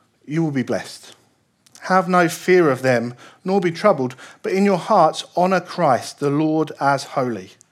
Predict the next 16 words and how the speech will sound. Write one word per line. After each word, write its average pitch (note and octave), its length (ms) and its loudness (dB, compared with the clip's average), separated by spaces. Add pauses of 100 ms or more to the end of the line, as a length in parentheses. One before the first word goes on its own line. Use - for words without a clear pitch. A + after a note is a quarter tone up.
(360)
Always C4+ 340 0
be F#3 140 -2
prepared E3+ 420 2
to D#3+ 80 -8
make D3+ 200 0
a D#3+ 40 -10
defense C#3 680 -4 (360)
to - 160 -10
anyone E3+ 300 2
who C3+ 180 0
asks C3 240 4
for A#2+ 140 -4
a A#2 180 -6
reason C3 320 -6
for - 120 -12
that A#2 160 -2